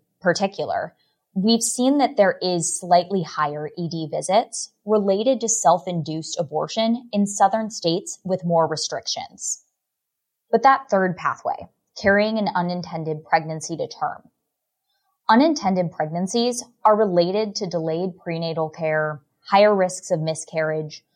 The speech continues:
low birth weight infants, and severe postpartum depression, as well as down the line, just higher instances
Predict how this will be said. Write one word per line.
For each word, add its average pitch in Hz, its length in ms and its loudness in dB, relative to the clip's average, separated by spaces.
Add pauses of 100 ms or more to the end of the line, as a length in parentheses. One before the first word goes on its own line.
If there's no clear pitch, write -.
(240)
low 196 240 6
birth 170 320 2
weight 165 240 -2
infants, 160 720 -6 (560)
and 202 140 6
severe 202 420 2
postpartum 170 640 0
depression, 240 720 -2 (420)
as 208 160 6
well 220 220 6
as 226 180 0
down 185 340 2
the 185 80 0
line, 160 520 0
just 160 200 -8
higher 190 440 0
instances 160 840 -4